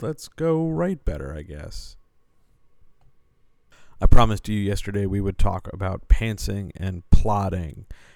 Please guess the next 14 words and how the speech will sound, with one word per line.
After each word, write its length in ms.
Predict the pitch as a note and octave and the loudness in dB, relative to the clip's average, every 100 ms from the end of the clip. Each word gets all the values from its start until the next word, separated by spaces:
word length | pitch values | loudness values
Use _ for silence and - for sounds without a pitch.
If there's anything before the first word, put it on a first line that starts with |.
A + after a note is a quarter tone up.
| _ _ - | _ _ -6
and 80 | G2+ | -6
I 300 | G2 F#2+ - | -4 -8 -10
aim 420 | - A#2 A2 G2+ G2+ | -6 -4 -2 -6 -4
to 200 | - F#2+ | -6 -6
be 240 | G#2 A2 | -8 -8
good 340 | G#2+ A#2 A2+ G2+ | -2 0 0 -2
to 60 | |
my 160 | G2+ G2 | -4 -4
word, 580 | G2+ A2 A2 F#2+ F#2+ F2+ | 0 2 0 -2 -8 -10
so 200 | - G#2+ | -6 -6
today, 600 | - A2 C3+ A#2+ A2+ G#2 - _ - _ _ _ _ | -4 -2 0 0 -2 -6 -14 _ -20 _ _ _ _
pantsing 360 | C#3 D3 C3 A#2 | -6 -4 -4 -6
and 120 | G#2+ | -2
plotting, 480 | A2+ A2 F2+ F#2 | -2 -2 -6 -12